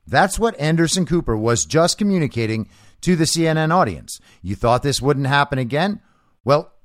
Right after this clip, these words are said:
it can happen again. In fact, it is happening again. And those audience members out there, those are your friends and your family and your neighbors. Those people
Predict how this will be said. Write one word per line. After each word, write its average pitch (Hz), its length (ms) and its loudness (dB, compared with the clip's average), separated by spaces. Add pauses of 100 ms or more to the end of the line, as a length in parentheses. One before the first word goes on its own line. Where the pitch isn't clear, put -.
it 151 160 -4
can 190 240 0
happen 160 320 2
again. 92 340 -6 (200)
In 143 100 0
fact, 185 300 0
it 175 240 -2
is 233 400 0
happening 92 480 -4
again. 78 340 -12 (460)
And 170 180 4
those 147 300 4
audience 156 580 0
members 202 400 0
out 202 240 0
there, 214 340 -2 (280)
those 185 260 4
are 214 120 4
your 208 180 0
friends 180 480 0
and 175 100 0
your 180 140 0
family 156 600 -2 (200)
and 156 160 2
your 147 100 2
neighbors. 139 680 -4 (340)
Those 143 380 0
people 175 520 -4